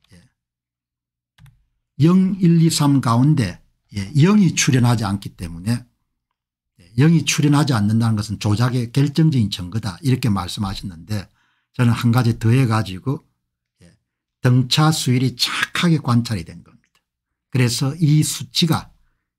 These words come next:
예, 경상북도 영주시 함항동의 관내 사전투표자 수가 전부가 조작이 된 거예요. 이렇게 보시면 되겠죠.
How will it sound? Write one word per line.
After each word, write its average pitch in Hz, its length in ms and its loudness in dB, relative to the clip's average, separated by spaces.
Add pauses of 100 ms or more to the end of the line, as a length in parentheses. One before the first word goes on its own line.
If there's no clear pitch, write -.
(140)
예, 90 60 -20 (460)
경상북도 151 800 2
영주시 135 500 2
함항동의 151 1000 2 (1000)
관내 143 540 4
사전투표자 151 880 0
수가 113 260 -4
전부가 165 600 2
조작이 120 420 0
된 87 200 -12
거예요. - 160 -20 (3250)
이렇게 127 320 -2
보시면 92 460 -18
되겠죠. - 440 -20